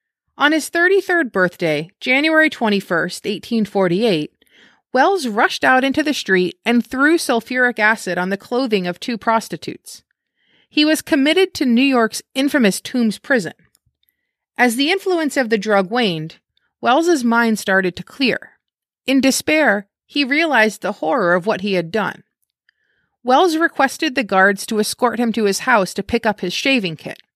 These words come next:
On January twenty-fourth, he then committed suicide in his cell,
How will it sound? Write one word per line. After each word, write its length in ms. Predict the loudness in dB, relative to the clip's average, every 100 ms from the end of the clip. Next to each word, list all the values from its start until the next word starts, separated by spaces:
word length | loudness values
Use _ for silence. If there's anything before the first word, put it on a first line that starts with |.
| _ _ _ _ _ -4
On 140 | 0 2
January 480 | 2 2 2 2
twenty-fourth, 880 | 2 -2 -4 -4 0 2 0 -4 -18 _ _ _
he 180 | 0 2
then 240 | 2 -2
committed 340 | -4 -2 -2
suicide 560 | -2 -4 -2 0 0 2
in 120 | 0
his 180 | -2 -2
cell, 480 | 0 0 0 -4